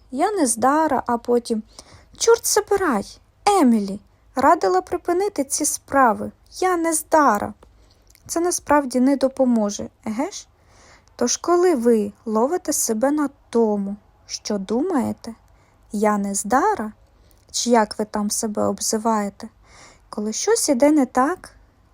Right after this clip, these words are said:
як вам би хотілося, просто зауважте це.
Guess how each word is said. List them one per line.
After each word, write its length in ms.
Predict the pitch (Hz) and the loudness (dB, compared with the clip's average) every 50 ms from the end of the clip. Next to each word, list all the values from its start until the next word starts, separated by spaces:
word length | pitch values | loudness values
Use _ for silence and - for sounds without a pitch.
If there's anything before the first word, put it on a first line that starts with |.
| _ _ _ _ _ _ | _ _ _ _ _ _
як 320 | - 240 262 285 285 285 - | 0 0 0 0 0 -4 -4
вам 340 | 226 233 247 262 285 285 247 | 0 2 2 2 2 0 0
би 220 | 240 240 233 240 - - | 0 -2 -4 -6 -8 -14
хотілося, 840 | - - 226 220 - - 226 254 285 311 320 302 - - - 220 220 - _ _ _ _ _ _ _ _ _ - | -12 -10 -10 -10 -10 -10 -6 -6 -6 -6 -6 -8 -10 -8 -10 -12 -14 -14 _ _ _ _ _ _ _ _ _ -12
просто 320 | - 233 - - - 285 | -12 -12 -10 -4 -4 -4
зауважте 680 | 262 254 254 262 254 233 240 233 226 220 - - - 208 | 0 2 2 2 2 2 0 -2 -2 -4 -6 -8 -10 -10
це. 200 | - - - | -10 -14 -16